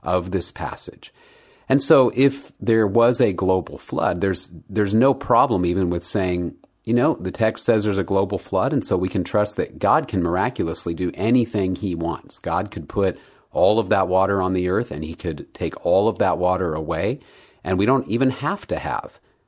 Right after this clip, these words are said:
scientific evidence that it happened for it to be true,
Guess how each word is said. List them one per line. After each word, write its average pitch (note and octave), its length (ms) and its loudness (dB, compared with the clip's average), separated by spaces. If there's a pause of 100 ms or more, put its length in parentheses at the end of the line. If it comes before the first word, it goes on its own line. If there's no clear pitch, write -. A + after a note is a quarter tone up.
(180)
scientific E2+ 600 -2
evidence D2+ 460 -8
that E2 260 -4
it D#2 140 -4
happened D2+ 560 -6
for G2+ 240 0
it F#2 100 -2
to - 140 -4
be D#2+ 120 -6
true, - 400 -4